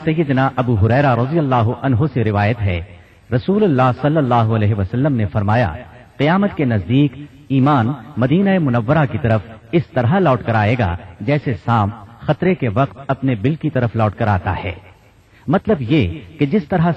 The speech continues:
سانپ رزق کی تلاش میں اپنے بل سے نکل کر ادھر ادھر پھرتا رہتا ہے، پھر جب اسے کوئی خطرہ محسوس ہوتا ہے تو فوراً اپنے بل کی طرف لوٹ آتا ہے، اسی طرح ایمان مدینہ منورہ سے باہر نکل کر دنیا کے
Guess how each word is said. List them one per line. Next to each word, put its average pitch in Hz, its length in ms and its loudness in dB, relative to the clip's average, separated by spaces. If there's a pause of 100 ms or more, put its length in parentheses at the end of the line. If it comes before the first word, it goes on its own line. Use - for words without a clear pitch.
سانپ 147 560 -2
رزق 151 300 0
کی 160 80 -4
تلاش 135 440 0
میں 139 140 0 (100)
اپنے 127 280 -2
بل 117 160 0 (100)
سے 135 80 -2
نکل 107 280 0
کر 110 180 0 (340)
ادھر 160 300 2
ادھر 135 260 2
پھرتا 120 360 0
رہتا 101 360 0
ہے، 85 180 -4 (340)
پھر 156 120 4
جب 160 220 0
اسے 185 200 -2
کوئی 156 220 0
خطرہ - 340 0
محسوس 123 460 -2
ہوتا 107 280 0
ہے 90 180 -2 (280)
تو 135 100 0
فوراً 175 420 2 (100)
اپنے 135 240 -2
بل 110 200 -2
کی 156 140 -6
طرف 127 260 -2
لوٹ 110 220 0
آتا 117 320 2
ہے، 90 160 -4 (360)
اسی 220 200 -4
طرح 92 360 -2 (280)
ایمان 127 460 2 (220)
مدینہ 156 320 2 (120)
منورہ 139 500 0
سے 160 80 0
باہر 120 380 0
نکل 123 240 -2
کر 98 180 -2 (240)
دنیا 185 380 0
کے 147 120 -2